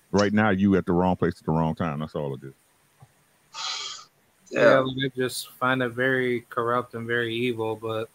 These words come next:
Speaker 2: yeah, like, I just think, uh, Mister Prograis, he's just making a really dumb decision being with Pro Bellum, knowing that, you know, M T K, M T K Global is basically under,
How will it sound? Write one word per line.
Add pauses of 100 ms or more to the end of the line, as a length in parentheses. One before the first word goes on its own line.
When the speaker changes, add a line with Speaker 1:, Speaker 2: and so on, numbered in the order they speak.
(680)
Speaker 2:
yeah,
like,
I
just
think,
uh,
Mister
Prograis,
he's
just
making
a
really
dumb
decision
being
with
Pro
Bellum,
knowing
that, (160)
you
know,
M
T
K, (1400)
M
T
K
Global
is
basically
under,